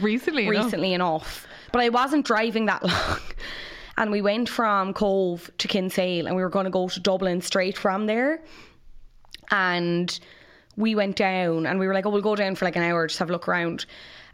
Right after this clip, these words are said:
Speaker 2: And when I say now, I was doing laps of the town trying to get a parking space. It was so depressing, to the point where we drove around for the hour, and then we were like, "Right, we have to go home now," 'cause it was, like, four o'clock, and we didn't wanna be driving really late.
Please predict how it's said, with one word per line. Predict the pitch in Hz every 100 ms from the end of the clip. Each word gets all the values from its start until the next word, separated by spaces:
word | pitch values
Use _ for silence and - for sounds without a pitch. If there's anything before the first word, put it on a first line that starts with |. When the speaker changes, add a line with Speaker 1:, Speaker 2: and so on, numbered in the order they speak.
| -
Speaker 2:
And |
when | 190 185
I | 185
say | - 196 180
now, | 175
I | 170 175
was | 170
doing | 185 170
laps | 170 175 170 165 -
of | 180
the |
town | 175 170 160
trying | 160 170
to |
get | 170 165
a |
parking | 185 180 180 220
space. | - 226 254 262 -
It | 120
was | 175 180 165 165 170 170 - - -
so | - - 180
depressing, | 170 175 160 175 - -
to | 202
the |
point | 233
where | 208
we | 220
drove | 208 214 214 220
around | 196 190 175
for | 196
the | 180
hour, | 170 165
and | 160
then | 165
we |
were | 165
like, | 156
"Right, | 160 123
we |
have | 156
to | -
go | 160
home | 151
now," | 151
'cause | 160 202
it |
was, | 180
like, | 180
four | 190 151
o'clock, | 170 156
and | 190
we |
didn't | 170 160
wanna | 160
be | 160
driving | 165 165 185
really | 180 190
late. | 202 233 -